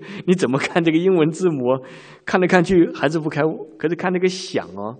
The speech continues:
看多了就知道，哎呀，凡是有相，皆是虚妄，应该把它呢要去掉才是。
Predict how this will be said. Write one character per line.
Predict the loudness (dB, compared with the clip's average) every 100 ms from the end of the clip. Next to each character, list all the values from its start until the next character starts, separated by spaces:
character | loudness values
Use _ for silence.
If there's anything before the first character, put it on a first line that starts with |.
| -18 _ _ _ _
看 | -4 -2
多 | 4 4
了 | 4 0 -8
就 | -8
知 | -6
道， | -10 -10 _ _ _ _
哎 | -16
呀， | -14 -16
凡 | -18 -18
是 | -14 -10
有 | -12
相， | -12 -16 -16 -18 _ _ _ -20 _
皆 | -14
是 | -12
虚 | -10 -4
妄， | -4 -6 -14 -6
应 | -4
该 | -2 -2
把 | -4
它 | -6
呢 | -6 -10 -16 _ _
要 | -20
去 | -20 -16 -16
掉 | -16
才 | -20
是。 | -20 -20